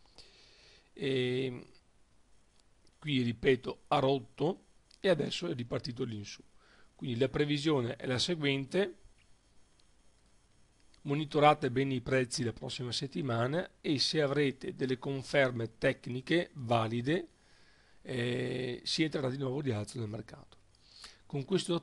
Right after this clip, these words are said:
tutto, eh, vi aspetto la prossima settimana per il nuovo aggiornamento e vi auguro a tutti buon trading e buon Ferragosto. Ciao, a presto.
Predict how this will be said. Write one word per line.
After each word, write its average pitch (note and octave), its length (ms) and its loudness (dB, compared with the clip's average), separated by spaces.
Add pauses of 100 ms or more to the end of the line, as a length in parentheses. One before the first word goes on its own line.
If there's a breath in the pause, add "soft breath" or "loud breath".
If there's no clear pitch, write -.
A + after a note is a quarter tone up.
tutto, G#3 560 2
eh, C3+ 240 2
vi C3+ 140 0
aspetto C#3+ 400 -2
la B2 100 0
prossima C3 380 -6
settimana B2+ 540 -4
per - 120 -10
il - 100 -8
nuovo B2+ 240 -6
aggiornamento C#3+ 640 0
e G#3 60 4
vi D3 100 4
auguro C#3 220 2
a - 20 -2
tutti - 300 -10
buon D3 240 -2
trading C#3 480 -2
e F3 120 -2
buon C3 200 0
Ferragosto. A#2 580 -6 (680 loud breath)
Ciao, C#3+ 320 4
a C#3 40 2
presto. - 640 -10